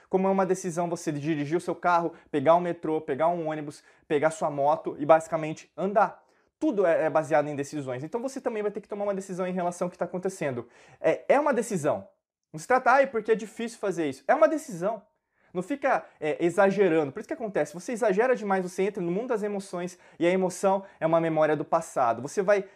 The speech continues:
trazer do seu passado, que nós chamamos assim, né? Mas basicamente tudo acontece ao mesmo tempo, mas você traz do seu passado algo que não te fez bem, aí você acha que é a mesma situação. Muito cuidado com isso, você pode cair numa cilada emocional e aí basicamente as coisas vão repetir.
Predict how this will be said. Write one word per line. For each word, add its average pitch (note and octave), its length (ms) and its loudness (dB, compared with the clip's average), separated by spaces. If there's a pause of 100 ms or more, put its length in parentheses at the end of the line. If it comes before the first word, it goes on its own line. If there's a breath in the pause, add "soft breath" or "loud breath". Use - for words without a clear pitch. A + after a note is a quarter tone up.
(220 loud breath)
trazer G3+ 460 2
do A3+ 80 -8
seu G3+ 160 -6
passado, D#3+ 480 -2
que - 80 -14
nós D3+ 100 -8
chamamos C#3 340 -8
assim, F3+ 260 -8
né? D#3+ 60 -8
Mas C#3+ 120 -6
basicamente C#3+ 400 -6
tudo D#3+ 120 -2
acontece D3 340 -8
ao C#3+ 60 -10
mesmo E3+ 200 -6
tempo, A3 280 -2 (200 loud breath)
mas E3+ 160 2
você G3+ 100 2
traz C4 320 4
do A#3+ 60 -8
seu A3+ 160 -2
passado F#3+ 640 -2
algo F#3+ 440 0 (200 loud breath)
que F3+ 140 -6
não F#3+ 120 -2
te G3 100 -12
fez G3+ 260 -2
bem, G3+ 260 -2
aí A3 120 -4
você G#3 220 -6
acha F#3+ 160 -2
que - 80 -10
é - 20 -2
a - 20 -2
mesma F#3 260 -2
situação. F3 540 -6 (200 soft breath)
Muito D#4+ 160 -6
cuidado G3+ 400 2
com E3+ 100 -8
isso, F3+ 120 -2
você F3+ 60 -12
pode F3+ 180 -2
cair F3 160 -4
numa F3 140 -4
cilada E3 480 -2
emocional D3+ 580 -6 (200 loud breath)
e D#3+ 60 -2
aí D#3+ 100 2
basicamente D#3 480 0
as - 60 -18
coisas D3 260 -6
vão D#3 100 -4
repetir. F3 640 -4